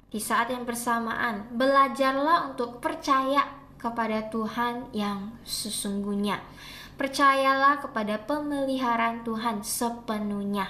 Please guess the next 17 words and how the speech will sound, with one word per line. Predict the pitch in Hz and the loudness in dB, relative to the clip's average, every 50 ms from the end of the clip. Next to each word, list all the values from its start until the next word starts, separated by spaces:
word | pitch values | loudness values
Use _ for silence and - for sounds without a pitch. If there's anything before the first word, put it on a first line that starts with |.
| - - - - - - - - - - - - | -6 -14 -18 -18 -18 -18 -18 -18 -18 -18 -16 -4
Jangan | - 220 208 208 202 208 208 - | -2 -2 0 0 -2 -4 -6 -6
khawatir, | - 202 190 190 196 - - 370 415 440 480 508 494 - - - - - - | -4 -2 -2 -2 -2 -2 0 2 2 4 2 0 -2 -6 -10 -16 -18 -18 -12
tetap | - 254 254 294 294 294 - | -10 -2 -2 -2 -2 -2 -4
percaya | 294 285 - - 277 269 262 269 277 285 302 320 320 - - 247 | -6 -6 -2 2 4 4 6 6 6 6 4 4 4 2 -2 -4
dengan | 240 233 226 220 220 214 214 214 220 | -2 -2 -2 0 0 0 -2 -2 -4
sungguh-sungguh. | - - - 220 214 202 202 190 - - 202 196 190 196 196 180 - - - | -8 -6 -4 -2 0 0 -2 -4 -4 -2 -2 -2 0 0 -2 -2 -4 -8 -6
Karena | - 302 320 359 359 349 - | -2 0 0 2 0 0 -2
ketika | 302 294 302 285 - - 285 277 | -6 -6 -6 -8 -4 -4 -4 -4
kita | - 285 285 - 320 320 | -4 -8 -2 0 0 0
memilih | 311 285 277 269 269 269 269 262 269 269 285 302 285 277 277 | 0 -2 -2 -2 0 0 0 2 2 2 2 2 0 -2 -4
untuk | 240 233 - 233 - - | -6 -6 -6 -8 -10 -6
percaya | - 226 226 - - 233 220 220 220 233 240 240 240 | -6 -6 -6 -4 -2 2 2 2 4 4 2 2 0
dan | 226 214 214 220 - | -2 -4 -4 -4 -4
tetap | 247 240 - - 240 233 240 - | -6 -4 0 0 0 0 0 0
taat | - 240 233 - - 320 359 359 359 - - - - - - - | 2 2 2 6 6 6 6 6 2 -4 -10 -18 -20 -20 -14 -14
kepada | 233 - - 214 208 208 196 - | -12 -6 -6 -4 -4 -4 -6 -6
Tuhan, | 214 202 - - 220 208 202 | -6 -8 -2 -2 -2 -2 -2